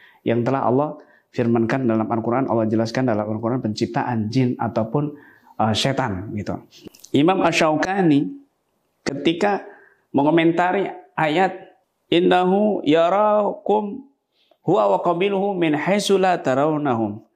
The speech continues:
Sesungguhnya iblis ini dan setan melihat, melihat kalian dari tempat yang kalian tidak bisa melihat mereka. Maksudnya bagaimana? Imam Ash-Shawqani menjelaskan, "Wa qad istadalla jama'atun min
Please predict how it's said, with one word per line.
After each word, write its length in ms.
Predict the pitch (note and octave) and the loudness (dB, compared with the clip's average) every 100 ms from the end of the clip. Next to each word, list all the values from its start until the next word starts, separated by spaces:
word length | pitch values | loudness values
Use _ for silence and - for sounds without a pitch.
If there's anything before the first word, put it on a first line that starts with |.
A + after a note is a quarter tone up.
| _ _ _ _ - | _ _ _ _ -4
Sesungguhnya 560 | C#3+ C#3+ F3 G3+ G3 | -2 0 0 0 0
iblis 400 | - D#3+ D3+ D3+ | 0 2 2 0
ini 240 | D#3 E3 F3+ | 0 2 2
dan 160 | C#3+ | 2
setan 480 | C#3 C3+ C3+ E3 F3 | 2 0 0 -2 0
melihat, 480 | D3+ C3+ C3 E3+ F3 - - - | 0 0 2 0 -2 -10 -14 -6
melihat 880 | E3+ F#3 G#3 G#3 E3 G#3 G3 - - - _ _ _ _ - | -2 2 2 4 4 4 2 0 -10 -20 _ _ _ _ -2
kalian 800 | G3 A#3 A3+ D3 C#3 E3+ F3 - _ _ _ _ | 0 2 4 4 2 -2 -8 -14 _ _ _ _
dari 880 | - E3 F#3 F#3 F#3+ A3+ G#3+ - - - _ _ | -2 0 2 2 2 2 0 -2 -10 -20 _ _
tempat 640 | - G3 - A#3 A#3 A#3 D4 | -8 -4 -4 -4 -6 -4 2
yang 480 | F#3+ G#3 G3+ G3 - _ _ | 4 2 0 -4 -8 _ _
kalian 400 | F#3 F#3+ A3+ G#3+ | -2 2 2 2
tidak 240 | E3+ D3 | 2 2
bisa 80 | E3 F#3+ | 0 2
melihat 240 | E3+ E3 | 2 2
mereka. 480 | D3+ D3 A#2 G2 - - _ _ | 0 -2 -2 -6 -14 -18 _ _
Maksudnya 480 | D#3 F3+ A3+ A3+ B3+ | -4 0 0 0 2
bagaimana? 480 | G#3+ A3 A#3 G3+ F3 | 0 0 -2 -2 0
Imam 240 | E3 E3+ | 2 2
Ash-Shawqani 560 | D#3 D#3+ D#3+ D3+ F#3 G#3+ G3 | 0 0 -2 0 -2 -2 -2
menjelaskan, 480 | D#3 C3+ - E3 D#3 | 0 0 -2 -4 -2
"Wa 160 | D#3+ | -2
qad 160 | E3 F3+ | -2 -2
istadalla 640 | - E3 F#3+ F3 B2 F#2+ - _ _ _ _ _ _ | -2 0 0 2 0 -4 -14 _ _ _ _ _ _
jama'atun 720 | G2+ C3 E3+ G3+ F#3 F#3 E3+ | -4 0 2 2 0 2 0
min 100 | D#3+ | 2